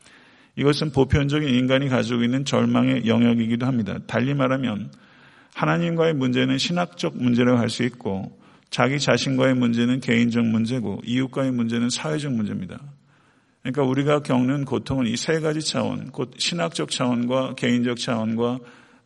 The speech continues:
사회적 차원을 갖고 있다는 것을 우리가 이해할 필요가 있습니다. 신학적 문제는 하나님께서 나를 영원히 잊으신 것 같고 주의 얼굴을 나에게서 완전히 숨긴 것 같다라는 표현으로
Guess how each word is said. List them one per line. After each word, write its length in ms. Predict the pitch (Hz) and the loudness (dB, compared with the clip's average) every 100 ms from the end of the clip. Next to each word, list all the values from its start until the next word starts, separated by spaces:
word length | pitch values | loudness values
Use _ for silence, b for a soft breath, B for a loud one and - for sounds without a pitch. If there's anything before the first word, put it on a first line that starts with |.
| 113 | -10
사회적 460 | 117 151 147 143 139 | -4 0 0 -2 -2
차원을 300 | 139 127 135 | 0 0 0
갖고 260 | 117 - | -2 -2
있다는 340 | 117 117 113 113 | -4 -2 -2 -4
것을 320 | 113 113 107 | -4 -4 -4
우리가 480 | 117 117 120 117 117 - - | -4 -2 0 -2 -6 -14 -4
이해할 360 | 123 131 127 | 0 0 -2
필요가 320 | 127 151 135 | -4 -4 -2
있습니다. 440 | 113 - 101 90 87 - _ _ B B B B B B B - | -2 -2 -4 -6 -10 -14 _ _ B B B B B B B -4
신학적 500 | - 180 180 175 175 | 0 4 2 2 -2
문제는 360 | 147 131 135 143 | 0 0 0 0
하나님께서 520 | 165 165 160 156 151 | 0 -2 -4 -4 0
나를 340 | 123 120 127 | 2 2 2
영원히 400 | 117 117 131 143 | 2 2 2 0
잊으신 480 | 120 127 135 143 127 | 2 2 2 2 2
것 160 | 127 123 | 2 2
같고 640 | 120 117 107 95 - - b b b - | -2 -2 -4 -4 -6 -12 b b b -10
주의 300 | - 139 139 | -2 2 4
얼굴을 640 | 117 120 117 131 147 120 | 4 4 2 -2 -2 0
나에게서 520 | 110 113 117 120 139 | 2 2 2 0 0
완전히 480 | 107 110 117 123 131 | 0 0 -2 -2 -4
숨긴 500 | - 185 170 160 147 | -4 -4 -4 -4 -4
것 220 | 143 143 | -6 -6
같다라는 1160 | - - - 104 - - - 123 120 127 123 123 | -8 -8 -8 -8 -10 -18 -8 -2 0 2 0 -4
표현으로 1000 | - 139 131 110 104 - - - - 127 | 0 2 4 2 0 -6 -14 -14 -4 -4